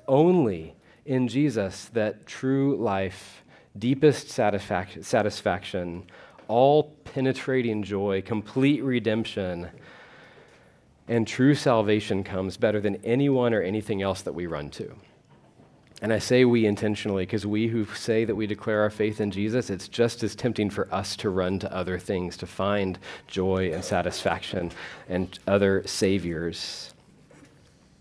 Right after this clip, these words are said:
But if we're willing to let ourselves die to ourselves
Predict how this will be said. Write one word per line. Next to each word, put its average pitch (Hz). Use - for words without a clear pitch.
But -
if 104
we're 123
willing 120
to 117
let 110
ourselves 101
die 92
to 92
ourselves 82